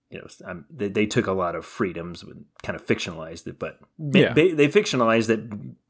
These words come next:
Speaker 1: and, and turned it into a story where it's like he actually really <laughs> was a vampire. Um,
Speaker 2: <laughs> Right.
Speaker 1: but,
Speaker 2: Right.
Speaker 1: um,
Speaker 2: It's kind of fictional in the fact that he portrayed himself as an actual vampire.
Speaker 1: <laughs> Yeah. I mean, maybe that was true.
Speaker 2: Maybe he was.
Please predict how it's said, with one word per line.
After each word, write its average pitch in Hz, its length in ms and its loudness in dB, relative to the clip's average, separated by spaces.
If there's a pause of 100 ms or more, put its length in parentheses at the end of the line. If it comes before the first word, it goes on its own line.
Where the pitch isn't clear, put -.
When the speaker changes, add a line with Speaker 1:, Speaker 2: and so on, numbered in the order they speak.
(180)
Speaker 1:
and, 123 160 0
and 113 480 0
turned 127 200 4
it 107 100 4
into 104 160 2
a 98 80 2
story 101 260 4
where 95 160 2
it's 98 120 -2
like 95 200 -2
he 120 220 -4
actually 95 340 0
really 98 240 -2
<laughs> - 0 -
was 98 380 0
a 104 60 -10
vampire. - 720 -4 (500)
Um, 117 320 6
Speaker 2:
<laughs> - 20 6
Right. 131 380 2 (500)
Speaker 1:
but, 120 260 4
Speaker 2:
Right. 110 260 4
Speaker 1:
um, 95 340 -2
Speaker 2:
It's 196 140 4
kind 247 220 8
of 143 80 6
fictional 117 420 2
in 123 140 6
the 117 80 8
fact 113 320 2
that 107 260 2
he 117 180 4
portrayed 113 560 4
himself 101 420 2
as 104 180 0
an 92 80 -4
actual 208 460 -2
vampire. 165 600 -6
Speaker 1:
<laughs> - 40 -20
Yeah. 139 160 4 (920)
I 123 120 2
mean, 117 420 4 (180)
maybe 110 560 4
that 107 300 0
was 107 160 -8
true. 110 140 4
Speaker 2:
Maybe 127 180 8
he 180 100 10
was. 208 400 6